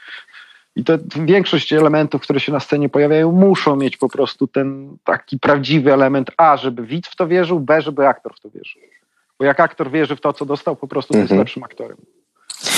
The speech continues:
Speaker 2: A powiedz mi, no dobra, ale po, po pierwsze, chciałem się z tobą podzielić, że, y, tym, że absolutnie podzielam twoją myśl na temat tego, że jak czegoś możesz dotknąć po tym,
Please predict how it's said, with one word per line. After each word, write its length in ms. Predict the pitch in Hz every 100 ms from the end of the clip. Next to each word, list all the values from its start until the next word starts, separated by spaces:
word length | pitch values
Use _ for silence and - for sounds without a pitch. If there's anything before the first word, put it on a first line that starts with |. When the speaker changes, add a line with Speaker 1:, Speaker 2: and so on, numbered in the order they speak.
| - -
Speaker 2:
A 60 | 101
powiedz 320 | 147 170 165
mi, 280 | 147 139 135 - - - - - - - - _ _
no 60 | 123
dobra, 340 | 147 95 90
ale 280 | 92 107 117 - - - 110
po, 140 | 113 190
po 120 | -
pierwsze, 340 | 180 151 - 101
chciałem 280 | - 139 143
się 120 | 160
z 60 |
tobą 240 | - 151 151
podzielić, 460 | 139 135 139 147 135
że, 440 | 123 127 135 127 120
y, 140 | 117
tym, 300 | - 123 127
że 220 | 110 120 120
absolutnie 720 | 117 - 131 131 127 135 127
podzielam 460 | 127 120 120 123
twoją 360 | 120 - 117 117
myśl 480 | 113 117 113 - 113
na 120 | 110
temat 340 | 113 113 110
tego, 340 | - 110 113 110
że 120 | 107
jak 200 | 107 104
czegoś 380 | - 107 107 -
możesz 280 | 107 107 98
dotknąć 560 | 104 104 - 107 101
po 140 | - 104
tym, 280 | 107 101